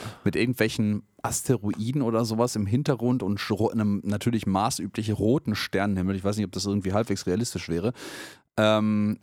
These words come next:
und man sieht so oben am, am Berg, etwas unterhalb, ähm, des, der, der Caldera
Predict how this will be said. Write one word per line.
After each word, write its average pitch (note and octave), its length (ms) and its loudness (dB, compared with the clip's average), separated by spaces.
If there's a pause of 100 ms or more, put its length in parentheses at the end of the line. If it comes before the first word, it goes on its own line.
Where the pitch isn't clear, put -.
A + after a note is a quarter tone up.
und A2+ 240 2
man A2 120 2
sieht A#2+ 160 0
so A2+ 220 0
oben D3 380 2
am, G#2+ 420 2 (440)
am A2+ 220 0 (100)
Berg, G#2 360 2 (560)
etwas A#2+ 300 0
unterhalb, A#2 720 2 (240)
ähm, G#2 720 0 (200)
des, G2 640 0
der, F#2+ 200 2
der F#2+ 220 -2
Caldera G2+ 680 0